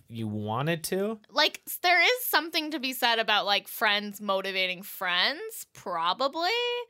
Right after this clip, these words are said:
Speaker 2: But I know deep in my heart that I prefer not to work out. <laughs>
Speaker 1: Like, I used to go to the gym quite a bit.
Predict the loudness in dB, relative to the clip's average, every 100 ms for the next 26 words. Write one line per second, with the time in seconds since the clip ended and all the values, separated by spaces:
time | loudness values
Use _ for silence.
0 | -14 -20 -20 _ _ 2 4 4 _ -2
1 | 0 4 2 2 2 2 0 -2 -6 -4
2 | -6 -6 -4 2 2 2 4 4 6 4
3 | 2 -4 _ _ 0 0 -2 0 4 6
4 | 6 4 -4 -10 -4 -4 -2 -2 -4 -6
5 | -10 _ -20 -8 -6 -4 -6 -8 -12 -10
6 | -12 -10 -10 -10 -16 _ 0 4 6 6
7 | 4 4 4 4 2 2 2 4 2 2
8 | 0 0 2 2 0